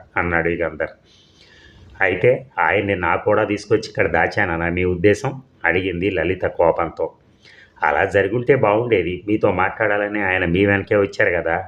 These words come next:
మీతో మాట్లాడారా? ఏం జరిగింది?" "అప్పుడు నేను ఆయనతో మాట్లాడదలుచుకోలేదు. లిఫ్ట్లోకి వెళ్ళాను.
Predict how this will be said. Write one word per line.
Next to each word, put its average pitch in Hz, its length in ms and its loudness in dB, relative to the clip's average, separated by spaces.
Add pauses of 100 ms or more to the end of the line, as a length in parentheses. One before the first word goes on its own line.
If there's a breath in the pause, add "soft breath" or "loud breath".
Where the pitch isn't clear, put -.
మీతో 95 300 0
మాట్లాడారా? 85 640 0 (320)
ఏం 95 180 2
జరిగింది?" 101 560 -2 (960 loud breath)
"అప్పుడు 135 260 2
నేను 113 200 4
ఆయనతో 127 340 0
మాట్లాడదలుచుకోలేదు. 92 1160 0
లిఫ్ట్లోకి 110 480 4
వెళ్ళాను. 82 480 -2